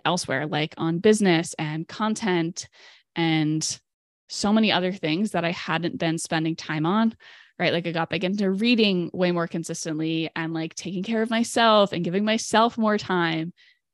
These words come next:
which I didn't have when I was training for a marathon and needing, like,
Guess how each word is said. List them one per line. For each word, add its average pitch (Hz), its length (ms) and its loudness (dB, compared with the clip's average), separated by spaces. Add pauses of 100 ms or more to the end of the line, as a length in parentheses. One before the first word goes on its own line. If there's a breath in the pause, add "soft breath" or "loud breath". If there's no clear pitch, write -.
(180)
which 196 140 -2
I 185 80 4
didn't 175 340 -2 (260)
have 147 460 -6 (300)
when 156 340 -4 (500)
I 151 60 -2
was 165 100 -4
training 156 240 -2
for 156 120 -4
a 156 40 -2
marathon 156 500 -6
and 170 160 -4
needing, 160 300 0
like, 160 320 -2